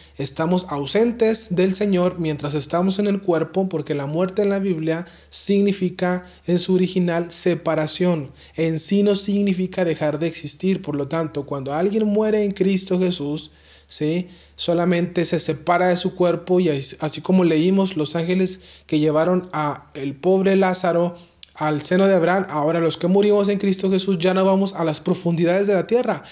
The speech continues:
porque Cristo resucitó, está a la diestra del Padre y donde está Él, ahí vamos a estar nosotros. Y el apóstol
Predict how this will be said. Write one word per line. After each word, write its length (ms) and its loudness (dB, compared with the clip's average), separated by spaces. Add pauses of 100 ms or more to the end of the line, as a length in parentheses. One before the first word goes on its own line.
(400)
porque 720 0
Cristo 380 2
resucitó, 880 0 (180)
está 260 -4
a 40 2
la 100 2
diestra 300 0
del 140 0
Padre 300 0
y 80 4
donde 300 0
está 280 0
Él, 180 2
ahí 180 -2
vamos 240 -2
a 20 -4
estar 220 -6
nosotros. 560 -6
Y 40 0
el 60 -2
apóstol 560 -2